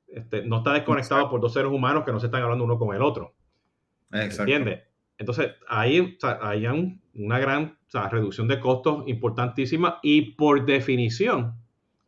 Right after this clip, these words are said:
Speaker 1: ya
Speaker 2: Ujú.
Speaker 1: estás haciendo una buena experiencia, como mencionaste, ¿no?
Speaker 2: Sí.
Speaker 1: ¿Cómo, cómo yo puedo escalar eso?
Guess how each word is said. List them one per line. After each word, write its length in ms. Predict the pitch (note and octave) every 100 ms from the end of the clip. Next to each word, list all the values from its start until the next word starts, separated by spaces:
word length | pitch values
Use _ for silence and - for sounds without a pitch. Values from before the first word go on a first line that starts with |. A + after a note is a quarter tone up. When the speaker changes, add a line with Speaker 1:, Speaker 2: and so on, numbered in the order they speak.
| _ _ _ _
Speaker 1:
ya 220 | G2 G#2 A2
Speaker 2:
Ujú. 80 |
Speaker 1:
estás 200 | A#2+ B2+ A#2+
haciendo 220 | B2+ B2
una 60 | A#2
buena 160 | A#2
experiencia, 420 | A#2 G2+ A2+ A2+ G2
como 140 | F#2+
mencionaste, 680 | F#2+ F#2 E2 G2 G2 - D#2
¿no? 260 | D#3 - _ _ _ _ _ _ _
Speaker 2:
Sí. 100 | - F3+
Speaker 1:
¿Cómo, 300 | G#3+ B3+ -
cómo 180 | A3 C4+
yo 120 | C#4+
puedo 160 | B3+
escalar 420 | B3+ - G3+ G3 C#3
eso? 380 | G#2+ A#2+ -